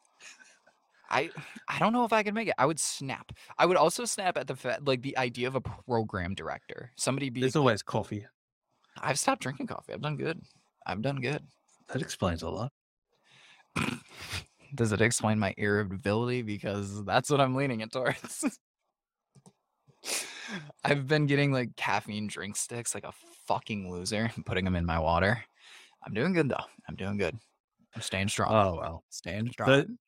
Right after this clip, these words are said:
Speaker 2: is that it for our radio-esque
Speaker 1: That is
Speaker 2: episode?
Speaker 1: it for my powwow on radio. Can I say powwow anymore?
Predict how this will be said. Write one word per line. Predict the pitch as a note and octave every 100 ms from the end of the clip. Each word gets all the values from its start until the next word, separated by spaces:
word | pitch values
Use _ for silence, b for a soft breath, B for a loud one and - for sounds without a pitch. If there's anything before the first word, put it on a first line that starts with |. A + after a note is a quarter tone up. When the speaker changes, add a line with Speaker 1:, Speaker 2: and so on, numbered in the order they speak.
| _ _ -
Speaker 2:
is | D3+
that | F#3 G#3+ C#3+
it | D#3+ E3+
for | - C3+
our | C#3 C3 B2 B2+
radio-esque | A2+ C3 D3 C3+ B2 C3+ C#3 - B B _ _ _ -
Speaker 1:
That | D#3 C#3+ D#3
is | F3+ D3
Speaker 2:
episode? | D3 C#3
Speaker 1:
it |
for | C3 C#3
my | B2+ B2+ B2 B2 -
powwow | A#2 A#2 B2 B2 B2+
on | A#2 A2
radio. | G2 G2+ F#2+
Can | - B2+
I |
say | A#3 E3+ F#3
powwow | - E3 E3 D#3+
anymore? | D#3 E3 D#3